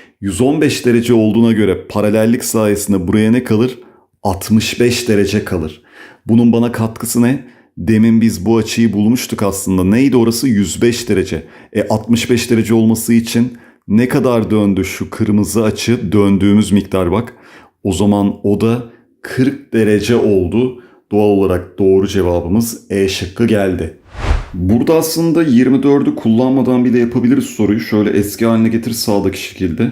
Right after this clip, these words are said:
katlayıp, e, katlanmış hali aç. Normalde şu A açısı bilmiyorum alfa olsun. Katladım nereye gelmiş? B D üzerine gelmiş. Alfa diyelim.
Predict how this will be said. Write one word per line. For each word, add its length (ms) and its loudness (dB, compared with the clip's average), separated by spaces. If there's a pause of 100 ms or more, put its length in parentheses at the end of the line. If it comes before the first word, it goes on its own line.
(160)
katlayıp, 680 -2 (400)
e, 340 2
katlanmış 540 -2
hali 180 0
aç. 540 -6 (240)
Normalde 560 2
şu 240 -4 (120)
A 540 0
açısı 460 -6
bilmiyorum 420 2
alfa 320 -2
olsun. 320 -6
Katladım 640 -2
nereye 260 2
gelmiş? 560 -2 (380)
B 320 0
D 80 0
üzerine 380 0
gelmiş. 460 -2
Alfa 400 0
diyelim. 340 -2